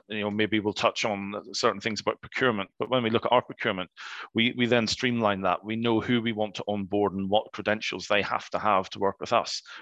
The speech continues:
which then protects us from getting, you know, waste in, waste out, you know, as it, it, it is a challenge for us. So, yeah, I, I, I think, yeah, definitely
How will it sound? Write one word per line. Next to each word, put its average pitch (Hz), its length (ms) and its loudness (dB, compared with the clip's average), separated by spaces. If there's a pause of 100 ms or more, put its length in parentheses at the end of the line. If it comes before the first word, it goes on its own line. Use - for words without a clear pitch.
which - 280 0
then 104 360 2
protects - 480 -2
us 104 220 2
from 95 300 -4
getting, 92 420 0 (100)
you 107 120 2
know, 90 80 -4
waste 101 340 2
in, 104 180 2
waste 101 300 0
out, 104 240 -2 (160)
you 107 80 -8
know, 98 160 -2
as 98 180 -4 (500)
it, 113 180 2
it, 120 180 2
it 120 160 0
is 107 140 0
a 104 40 -2
challenge 98 400 0
for 95 220 0
us. 95 80 0
So, 110 320 6 (420)
yeah, 98 300 2 (100)
I, 131 120 4
I, 131 240 4
I 135 40 4
think, 139 240 0
yeah, 123 140 4 (220)
definitely 104 640 0